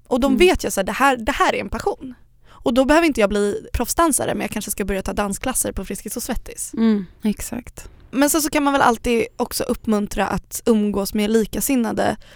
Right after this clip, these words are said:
Speaker 1: som gillar, om man har ett intresse, låt oss säga växter,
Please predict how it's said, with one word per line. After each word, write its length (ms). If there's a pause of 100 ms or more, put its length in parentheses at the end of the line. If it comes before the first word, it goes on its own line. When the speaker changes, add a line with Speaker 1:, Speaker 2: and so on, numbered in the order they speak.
(120)
Speaker 1:
som 280
gillar, 520
om 60
man 160
har 240
ett 100
intresse, 520
låt 200
oss 80
säga 140
växter, 600